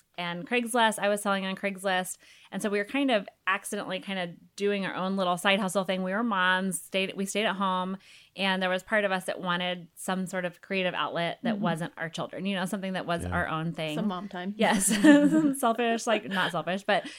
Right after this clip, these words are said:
Speaker 1: you know, me time. And through that, it was kind of, like, natural. Like, we had people just go, "Well, can you do that for me? Can I buy something from you? Can I do this?" And so we kind of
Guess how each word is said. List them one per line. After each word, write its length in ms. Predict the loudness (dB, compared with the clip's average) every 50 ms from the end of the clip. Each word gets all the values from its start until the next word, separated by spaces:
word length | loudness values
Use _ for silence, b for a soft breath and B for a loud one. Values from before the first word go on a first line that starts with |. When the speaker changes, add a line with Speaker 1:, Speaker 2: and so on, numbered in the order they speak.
| -12 -2
Speaker 1:
you 60 | 0 4
know, 140 | 4 4
me 300 | 4 2 2 2 4 4
time. 420 | 4 4 2 2 2 0 -4 -6 B B B B B B B -2
And 500 | 2 2 4 4 4 2 2 0 -2 -4 -6
through 260 | -4 -2 0 0 4
that, 380 | 6 6 8 8 6 4 2 0 -4
it 100 | -4 -4
was 120 | -4 -4 -4
kind 240 | -4 -4 -2 -2
of, 160 | -2 -4 -4 -2
like, 300 | 0 0 0 -2 -6 _
natural. 560 | -4 0 2 2 2 2 2 2 4 4 4 4
Like, 220 | 2 2 0 -2
we 120 | -4 0
had 180 | 2 2 2 2
people 220 | -2 -4 -4 -4 -4
just 180 | -4 -6 -4
go, 120 | -4 -2 -2
"Well, 260 | -2 -4 -6 -6 -10 _
can 120 | -8 -8 -6
you 60 | -6
do 80 | -6 -6
that 140 | -8 -8 -6
for 100 | -6 -4
me? 140 | -4 -4
Can 120 | 0 2 2
I 120 | 2 4
buy 200 | 4 4 4 4
something 300 | 2 0 -2 -2 -2 -4 -4
from 160 | -6 -6 -6
you? 140 | -6 -8 -6
Can 140 | -6 -8
I 80 | -6 -6
do 100 | -4 -2
this?" 220 | -2 -2 -2 -2
And 100 | -6 -6
so 100 | -4 -6
we 120 | -6 -6 -8
kind 220 | -8 -8 -6 -6 -6
of 100 | -6